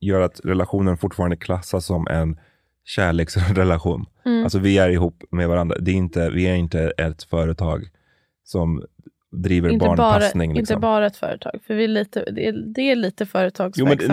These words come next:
Speaker 1: men det,
Speaker 2: också,
Speaker 1: men jag
Speaker 2: men
Speaker 1: vet, men det, men det är klart att det blir lite sånt och man blir också, föräldrarollen är ju helt annorlunda och i vissa dagar är det som att man, det enda man har gjort är att så här,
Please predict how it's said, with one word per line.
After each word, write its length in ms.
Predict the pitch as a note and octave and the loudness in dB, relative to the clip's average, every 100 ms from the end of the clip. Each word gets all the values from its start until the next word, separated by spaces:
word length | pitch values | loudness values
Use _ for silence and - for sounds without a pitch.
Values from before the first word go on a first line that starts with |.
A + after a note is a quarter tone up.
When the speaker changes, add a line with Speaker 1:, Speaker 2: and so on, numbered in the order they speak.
| D3 D#3+ | 4 4
Speaker 1:
men 80 | |
det, 60 | D#3 | 2
Speaker 2:
också, 100 | C3 | 2
Speaker 1:
men 140 | C#3+ D3 | 4 4
jag 100 | D3 | 4
Speaker 2:
men 80 | G#2+ | 2
Speaker 1:
vet, 80 | |
men 100 | A2+ | 2
det, 80 | A#2 | 0
men 360 | A#2+ A#2+ A#2 F#2+ | 0 2 0 0
det 60 | |
är 40 | B2 | 0
klart 200 | G2+ F2 | 0 0
att 60 | |
det 80 | F2+ | -2
blir 220 | F2+ F#2 | 0 2
lite 200 | F#2 F2 | 2 -2
sånt 280 | E2+ F2 E2 | -2 -2 0
och 60 | F2+ | 0
man 120 | F2 | 0
blir 160 | F2+ F2+ | 2 0
också, 380 | - F2 D#2+ - - | 0 -2 -2 -4 0
föräldrarollen 580 | F#2+ F#2+ F#2 F#2+ F#2 E2 | 2 4 4 4 2 2
är 40 | |
ju 120 | F#2 | 2
helt 180 | F2 E2 | 2 0
annorlunda 540 | - F2+ F2 F#2 G#2 G2 | 0 0 2 2 2 2
och 100 | F#2 | 2
i 20 | |
vissa 280 | F2 F#2 F#2+ | 0 -2 0
dagar 280 | G2 F#2 | 2 2
är 160 | D#2+ A2+ | 2 2
det 100 | C3 | 2
som 120 | G2 | 0
att 80 | F2 | 0
man, 160 | F2 F2 | 0 0
det 140 | F#2+ | 2
enda 140 | F#2 G2 | 2 2
man 120 | F#2+ | 2
har 80 | F#2 | 2
gjort 220 | G#2+ - | 0 -2
är 180 | F2+ F2 | -2 0
att 100 | E2 | 0
så 80 | E2+ | 0
här, 160 | D#2 | -2